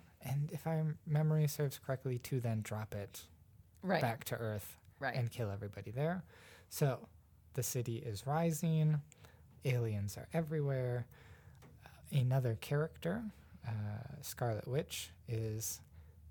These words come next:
Speaker 1: having a tough time just dealing with it all and not really sure what's going on. I mean, in as much as, like,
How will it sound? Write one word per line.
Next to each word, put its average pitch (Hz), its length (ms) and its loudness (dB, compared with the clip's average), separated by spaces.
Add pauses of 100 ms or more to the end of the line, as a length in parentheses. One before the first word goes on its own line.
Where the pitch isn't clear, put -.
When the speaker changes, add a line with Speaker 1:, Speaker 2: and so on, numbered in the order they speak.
Speaker 1:
having 113 380 0
a 110 360 -4 (340)
tough - 260 -4
time 110 460 -2 (100)
just 120 280 -4
dealing 123 340 -2
with 127 140 -4
it 143 100 -2
all 160 360 -2 (480)
and 110 760 -4 (520)
not 123 260 -2
really 131 260 2
sure 131 320 0
what's - 500 -6 (140)
going 131 360 2
on. 147 340 -2 (500)
I 220 60 4
mean, 185 220 6 (1300)
in 160 180 6
as 131 180 4
much 120 260 0
as, - 280 -6
like, - 320 -12